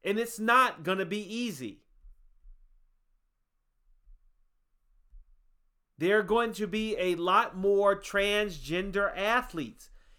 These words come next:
And for me, for me, yeah, I do go back to the movie Juwanna Mann. And it's not, you know, obviously I'm not trying to make light of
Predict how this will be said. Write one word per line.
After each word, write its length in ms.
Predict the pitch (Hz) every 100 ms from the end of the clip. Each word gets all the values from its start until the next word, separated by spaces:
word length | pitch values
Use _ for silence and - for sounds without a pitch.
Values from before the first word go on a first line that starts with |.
| -
And 220 | 190 214 208
for 160 | 220
me, 580 | 202 269 285 202 220 - - - - - - -
for 180 | - 208
me, 240 | 226 311
yeah, 440 | 262 285 226 160 - - -
I 180 | 165 226
do 340 | 180 208 320 262
go 220 | 262 294
back 380 | 175 170 233 -
to 460 | 185 160 165 220 - _ _ _
the 100 | 240
movie 400 | 240 202 202 247
Juwanna 540 | 247 294 311 349 370 214
Mann. 300 | 120 - - _ _ _ _ _ _ _ _ _ - - _ _ _ _ _ - - - _ _ _ -
And 140 | 269
it's 200 | 311 -
not, 320 | 320 339 - - -
you 160 | 240
know, 140 | 262 233
obviously 420 | 233 220 226 208
I'm 160 | 208
not 240 | 226 254 -
trying 240 | 240 233
to 60 | 220
make 280 | 220 220 175
light 440 | 170 202 359 277 - -
of 560 | 175 165 156 147 -